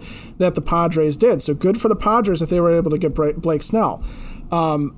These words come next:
I don't know what the Cubs were doing with that Yu Darvish trade. I think everybody who's looked at it, uh, you know, I was reading, uh,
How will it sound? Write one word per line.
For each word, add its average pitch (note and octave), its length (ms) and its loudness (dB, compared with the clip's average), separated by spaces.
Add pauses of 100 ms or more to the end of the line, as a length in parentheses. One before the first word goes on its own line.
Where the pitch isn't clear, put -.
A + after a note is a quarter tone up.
I F#3+ 200 2
don't G3+ 340 2
know F#3 100 2
what E3 180 2
the D3+ 60 -2
Cubs D#3+ 300 -2
were D3+ 100 0
doing D#3+ 320 2
with C#3 120 -2
that C#3+ 240 -2
Yu D3 100 0
Darvish D3+ 440 0
trade. C#3+ 380 -2
I C#3+ 80 0
think D#3 200 -4
everybody E3+ 380 2
who's D3+ 160 -2
looked F3+ 240 0
at C#3+ 220 0
it, D3 200 -2 (420)
uh, C3+ 460 0
you E3 80 -2
know, D3 100 0
I C#3 140 2
was D3 160 -2
reading, D#3 460 0
uh, C3+ 160 0